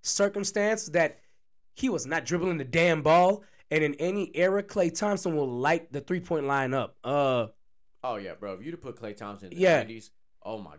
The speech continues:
Speaker 2: God, bro.
Speaker 1: You put,
Speaker 2: Klay
Speaker 1: you put
Speaker 2: Thompson
Speaker 1: Klay
Speaker 2: in the nineties would have been stupid.
Speaker 1: I think the only, the only era he would not have scored that sixty-three is probably two thousands,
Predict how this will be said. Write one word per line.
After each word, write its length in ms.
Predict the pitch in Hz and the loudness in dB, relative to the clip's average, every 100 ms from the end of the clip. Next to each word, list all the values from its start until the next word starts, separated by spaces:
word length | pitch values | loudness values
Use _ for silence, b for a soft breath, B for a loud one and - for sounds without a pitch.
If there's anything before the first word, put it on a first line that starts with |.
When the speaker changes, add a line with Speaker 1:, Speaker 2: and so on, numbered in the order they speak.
| - | -16
Speaker 2:
God, 360 | 87 90 82 | -14 -12 -14
bro. 100 | - | -10
Speaker 1:
You 60 | 185 | -8
put, 140 | 180 | -4
Speaker 2:
Klay 40 | 165 | -4
Speaker 1:
you 60 | |
put 80 | 202 - | -2 0
Speaker 2:
Thompson 160 | 196 104 | 0 -2
Speaker 1:
Klay 40 | |
Speaker 2:
in 40 | 92 | -6
the 60 | |
nineties 340 | 95 104 92 82 | -10 -10 -12 -16
would 120 | 87 | -18
have 100 | 82 | -16
been 200 | 85 80 | -18 -18
stupid. 880 | - - - - - 87 - - - - | -18 -16 -16 -16 -18 -18 -20 -20 -12 -2
Speaker 1:
I 80 | 175 | 2
think 220 | 233 233 | 4 4
the 120 | 208 - | 2 2
only, 540 | 185 214 226 233 226 143 | 4 6 4 0 -2 -4
the 160 | 151 160 | -4 2
only 440 | 190 214 220 214 | 2 2 -2 -2
era 260 | 180 180 180 | 0 0 0
he 160 | 175 | -2
would 440 | 135 120 139 170 127 | -4 -4 0 0 0
not 500 | 123 123 143 160 - 127 127 | -4 -2 0 0 -2 -10 -4
have 240 | 151 127 | -2 -2
scored 420 | - - 143 147 | -4 -2 0 0
that 160 | 135 131 | 0 -2
sixty-three 380 | 143 127 156 143 | -6 -8 -6 -4
is 80 | - | -2
probably 300 | 143 127 120 | -2 -2 -4
two 160 | 143 | -6
thousands, 400 | 143 147 147 156 | -4 -2 -2 -4